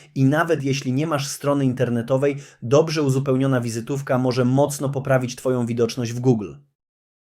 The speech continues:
Wizytówka Google Moja Firma daje ci kilka bardzo ważnych korzyści. Przede wszystkim pozwala wyróżnić się w wynikach wyszukiwania. Często pojawia się wyżej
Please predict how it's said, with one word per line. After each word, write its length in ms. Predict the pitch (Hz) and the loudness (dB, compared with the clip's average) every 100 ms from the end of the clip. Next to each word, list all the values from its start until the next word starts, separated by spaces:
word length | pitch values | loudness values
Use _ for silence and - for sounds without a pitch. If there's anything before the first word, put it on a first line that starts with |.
| _ | _
Wizytówka 720 | 123 135 131 135 214 - 139 120 | -2 2 2 2 0 0 0 2
Google 400 | 135 196 185 170 | 2 4 4 4
Moja 280 | 131 135 117 | 4 2 2
Firma 460 | - 123 113 135 143 - | 2 2 2 0 -6 -12
daje 300 | 127 143 196 | 2 4 4
ci 240 | 185 160 139 | 0 -4 -4
kilka 320 | 165 160 131 | -4 0 2
bardzo 360 | 120 156 147 131 | 4 4 4 4
ważnych 320 | 123 123 123 | 2 0 -2
korzyści. 640 | 123 113 107 - 82 - _ - | -2 -2 -4 -8 -16 -20 _ -4
Przede 260 | - 151 | 2 4
wszystkim 460 | 139 160 - 175 165 156 - | 4 0 -4 -6 -6 -10 -2
pozwala 380 | 135 123 143 131 | 2 4 4 6
wyróżnić 480 | 131 160 170 170 | 6 4 2 -4
się 140 | - 139 | 0 0
w 120 | 120 | 0
wynikach 440 | 123 135 139 120 | 0 0 2 0
wyszukiwania. 800 | 113 135 131 135 120 101 80 - _ _ | 2 -2 -2 -2 -2 -2 -6 -18 _ _
Często 320 | - 143 143 | -2 0 0
pojawia 340 | 139 139 135 135 | 2 4 4 2
się 160 | 135 | 0
wyżej 440 | 117 165 160 170 | 2 4 4 2